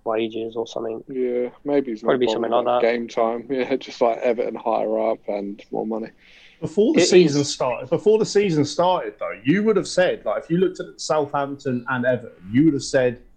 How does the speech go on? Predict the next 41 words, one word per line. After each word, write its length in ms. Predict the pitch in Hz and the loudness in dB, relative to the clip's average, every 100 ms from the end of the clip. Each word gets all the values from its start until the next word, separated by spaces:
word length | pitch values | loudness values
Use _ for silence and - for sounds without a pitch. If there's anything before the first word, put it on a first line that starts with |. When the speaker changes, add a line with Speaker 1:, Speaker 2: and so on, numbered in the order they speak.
| _ - | _ 0
Speaker 3:
he 160 | 135 120 | 2 2
has 240 | 120 107 | -2 -4
way 260 | 110 120 117 | 0 0 0
more 240 | 113 110 - _ | 0 -2 -6 _
of 100 | 120 | -4
a 40 | 107 | -4
chance 360 | - 107 104 | -2 -2 -2
of 60 | - | -10
starting 420 | - 120 113 101 | -4 0 0 0
in 80 | 107 | -2
Everton 360 | 110 92 98 95 | -4 -4 -8 -8
than 80 | 92 | -6
Southampton. 580 | 107 95 98 95 - _ _ _ _ _ _ _ _ _ _ - - - _ _ | -6 -4 -4 -6 -14 _ _ _ _ _ _ _ _ _ _ -20 -20 -20 _ _
Speaker 1:
No, 180 | 156 156 | -2 2
I 140 | 165 | 2
Speaker 2:
Hmm. 60 | 180 | 2
Speaker 1:
wouldn't 180 | 143 127 | 2 0
have. 280 | 160 - _ _ _ _ _ _ _ _ - | -2 -4 _ _ _ _ _ _ _ _ -2
Speaker 3:
Wouldn't 180 | 160 | 0
you? 80 | 254 269 | 2 0
Speaker 2:
Southampton 580 | - 160 151 - 143 143 | 0 -4 -6 -10 -8 -4
were 100 | 139 - | -6 0
dead 240 | 160 160 - | 2 2 0
last 340 | - - - | -6 -8 -6
year, 120 | 135 | -6
mate. 240 | 135 139 165 _ _ _ _ _ _ _ _ _ _ | -6 -12 -18 _ _ _ _ _ _ _ _ _ _
Speaker 3:
Well, 140 | 180 202 | 0 2
no, 220 | 233 190 | 2 0
but 120 | 165 | 0
they've 140 | 180 | 0
got 200 | 165 180 | 0 -2
Danny 300 | 190 175 156 | -2 -2 0
Ings 460 | 170 113 135 170 - | 2 0 -2 -4 -2
and, 320 | 135 135 131 - _ _ _ _ | 0 2 0 -6 _ _ _ _
like, 400 | 139 135 127 120 - _ - | 0 0 0 -4 -10 _ -10
Speaker 1:
Yeah, 120 | 156 | -2
but 60 | 147 | 2
they've 140 | 135 | 4
only 260 | 143 147 131 | 6 6 4
Speaker 2:
Che, 140 | 123 | 4
Speaker 1:
got, 220 | 117 117 | 2 0